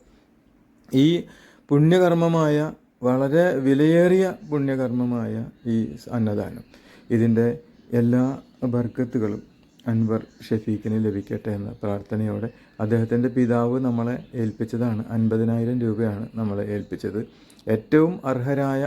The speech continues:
ആളുകളിലേക്ക് ഏറ്റവും അർഹമായ രീതിയിൽ നിങ്ങൾ ഈ സഹായം എത്തിക്കണം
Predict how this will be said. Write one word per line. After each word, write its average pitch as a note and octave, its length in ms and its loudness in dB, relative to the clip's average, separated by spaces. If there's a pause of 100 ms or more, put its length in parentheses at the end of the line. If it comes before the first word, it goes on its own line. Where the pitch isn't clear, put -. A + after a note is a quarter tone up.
ആളുകളിലേക്ക് A#2+ 760 -2 (100)
ഏറ്റവും B2+ 480 -2
അർഹമായ C3+ 640 -2
രീതിയിൽ A#2 380 4 (440)
നിങ്ങൾ B2 240 0
ഈ A#2 80 -2
സഹായം A2+ 540 -4
എത്തിക്കണം B2 500 -2